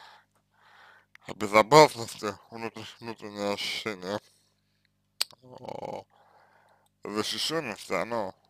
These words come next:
а, не от каких-то, а, внешних действий, как это ни странно звучит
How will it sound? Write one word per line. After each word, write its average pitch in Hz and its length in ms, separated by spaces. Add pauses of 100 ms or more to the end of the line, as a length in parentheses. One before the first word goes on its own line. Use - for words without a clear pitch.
(120)
а, 95 160
не 110 400 (180)
от 113 200 (800)
каких-то, - 680 (2000)
а, 101 360 (2000)
внешних 113 640 (840)
действий, 107 600 (580)
как - 240
это 98 340
ни 92 360 (720)
странно - 580 (600)
звучит 101 560